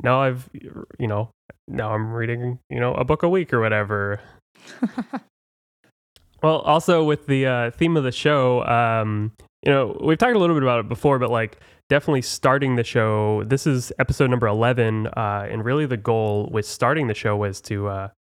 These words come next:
Speaker 1: we started back in, like, September or so, August, and the goal was really just to, like, get ten episodes out the door. It doesn't matter when they come out per se, like, just wanna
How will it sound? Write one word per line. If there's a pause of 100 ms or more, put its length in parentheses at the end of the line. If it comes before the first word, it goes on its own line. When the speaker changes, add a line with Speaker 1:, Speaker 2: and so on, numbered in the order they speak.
(260)
Speaker 1:
we
started
back
in,
like,
September
or
so,
August, (420)
and
the
goal
was
really
just
to,
like,
get
ten
episodes
out
the
door.
It (200)
doesn't
matter
when
they
come
out
per
se,
like,
just
wanna